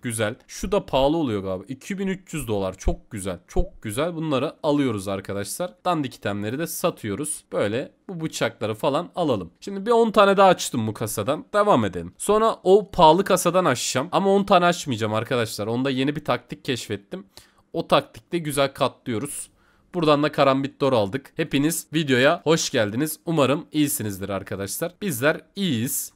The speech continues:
Yani aynı şekilde devam ediyoruz. Size anlatacak bir şeyim yok arkadaşlar. Genelde size bir şeyler anlatırdım. Ama anlatacak bir şeyim yok. Hayatımda böyle değişik giden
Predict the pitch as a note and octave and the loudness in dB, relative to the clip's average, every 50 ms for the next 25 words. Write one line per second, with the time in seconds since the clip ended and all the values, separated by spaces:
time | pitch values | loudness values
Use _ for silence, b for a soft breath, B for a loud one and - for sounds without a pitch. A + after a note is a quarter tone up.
0 | _ - D#3 D3 C#3+ D3 D3 - - G3+ G3+ F3 D3+ C#3 - - A#2 - - A2+ | _ -2 0 2 2 2 0 0 2 2 4 4 2 0 -2 -4 -6 -6 -6 -2
1 | A2+ D3+ E3 C3 C#3+ C#3 C#3 C#3+ C#3 C3+ B2+ A2+ F#2+ G2+ G2+ G2+ A#2 C3 - - | -2 0 2 4 4 6 6 6 6 4 2 0 -2 -2 -4 -4 -4 -4 -6 -10
2 | - _ - - D#3 D3+ F3 F3 E3 E3+ E3 E3 D#3+ D#3+ - F3+ E3 E3+ - D#3 | -12 _ -10 -8 -2 2 2 4 4 4 2 0 0 0 -2 -4 -4 -4 -8 -8
3 | - - D#3+ D#3 D3+ E3 D#3+ D#3 C#3+ - A#2 G#2+ G#2 - B2 G#2+ G#2 G#2 - - | -4 0 0 0 0 2 0 -2 0 0 -2 -2 0 -2 -2 -2 -2 -2 -4 -4
4 | - C3 C3+ - _ - C3+ C#3+ D3 D3 C#3 C3 B2 A2+ D3 D#3 F3 F3 - - | -4 -4 -4 -4 _ 0 0 2 4 4 2 2 2 2 0 0 0 -4 -6 -6
5 | - - B2+ C3+ D3 C#3+ C3+ - - C#3+ C3+ C#3 C#3 C#3 B2+ A#2 G#2+ G2+ - - | -6 -4 0 0 0 0 0 0 2 2 4 4 4 2 2 0 -2 -6 -6 -8
6 | G2+ F#2 A2 B2 D3+ F3 - _ _ C#3+ D3+ E3 D#3+ D#3 D3 D3+ D#3 D3+ D3 - | -6 -4 -4 -6 -6 -8 -14 _ _ -4 -2 0 0 0 0 0 0 -2 -2 -2
7 | - D3 C#3+ - - - - C#3+ C#3 C3+ A#2+ G#2 F#2+ - A#2+ A#2+ A#2+ - C#3 C3+ | -4 -6 -6 -8 -10 -6 -4 -4 -2 -2 -2 -2 0 0 0 0 0 -2 -4 -2
8 | C3+ C#3 C3 B2+ B2+ B2+ B2+ B2 A2 G#2 B2 B2+ B2+ B2 - - D3 - - A#2+ | -2 -2 0 0 0 0 -2 -4 -4 -2 -2 0 0 -2 -4 -8 -10 -8 -8 -6
9 | A2 A2+ A2 A#2 C#3+ | -2 -2 -2 -2 -2